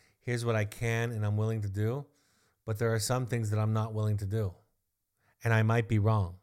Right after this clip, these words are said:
And, and literally, I could make a decision that she could use as an excuse to kill herself. That's a truth that I have to come to terms with. But if my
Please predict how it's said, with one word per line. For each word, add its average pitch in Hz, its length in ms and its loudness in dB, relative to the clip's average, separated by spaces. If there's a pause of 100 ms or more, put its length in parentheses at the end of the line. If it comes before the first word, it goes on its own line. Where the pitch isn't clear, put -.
(1900)
And, 131 160 -2
and 123 200 0
literally, 110 640 4 (1080)
I 131 120 2
could 139 160 0
make 131 180 2
a 131 40 0
decision 117 440 0
that 107 140 0
she 131 200 -4
could 117 180 -2
use 113 400 0 (380)
as 110 180 -2
an 113 60 -2
excuse 110 440 -4
to - 140 -6
kill 151 240 -4
herself. 101 480 -8 (380)
That's 123 200 -6
a 143 80 2
truth 120 560 -4 (1300)
that 127 100 0
I 127 60 4
have 139 180 2
to - 100 -12
come 127 160 -2
to 110 80 -6
terms 139 320 -6
with. 90 180 -6 (2750)
But 143 140 2
if 131 200 -2
my 147 640 -2